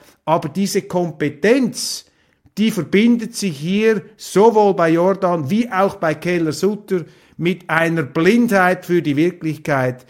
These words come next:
mit einer politischen Taubheit, die absolut unempfindlich ist gegenüber dem, was da eigentlich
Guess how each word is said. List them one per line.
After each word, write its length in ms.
mit 400
einer 480
politischen 920
Taubheit, 1120
die 320
absolut 800
unempfindlich 1040
ist 420
gegenüber 520
dem, 360
was 160
da 160
eigentlich 640